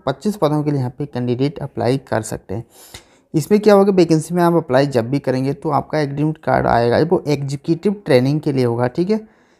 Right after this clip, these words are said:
इसमें जो भी कैंडिडेट अप्लाई करना चाहते हैं, बेरोजगार हैं, तो अप्लाई कर सकते हैं। इनके लिए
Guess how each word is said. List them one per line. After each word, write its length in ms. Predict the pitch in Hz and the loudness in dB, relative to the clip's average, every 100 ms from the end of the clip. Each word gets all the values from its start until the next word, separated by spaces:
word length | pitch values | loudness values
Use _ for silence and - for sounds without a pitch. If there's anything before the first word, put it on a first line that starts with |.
| _ | _
इसमें 260 | 147 143 190 | -6 -2 0
जो 120 | 143 139 | 4 4
भी 120 | 160 | 4
कैंडिडेट 320 | 165 165 165 | 4 4 4
अप्लाई 300 | 147 120 117 | 0 0 0
करना 300 | 117 113 123 135 | 0 -2 -2 0
चाहते 300 | 139 135 143 | -2 -2 -4
हैं, 120 | 131 | -2
बेरोजगार 560 | 120 117 127 139 139 | 0 0 0 -4 -4
हैं, 120 | 135 170 | -2 -2
तो 120 | 151 | -2
अप्लाई 300 | 117 117 131 | -2 0 0
कर 160 | 127 117 | 0 -2
सकते 360 | 117 123 - 143 | -2 -6 -6 -4
हैं। 60 | |
इनके 240 | 156 131 127 | -4 -6 -6
लिए 240 | 147 - | -6 -6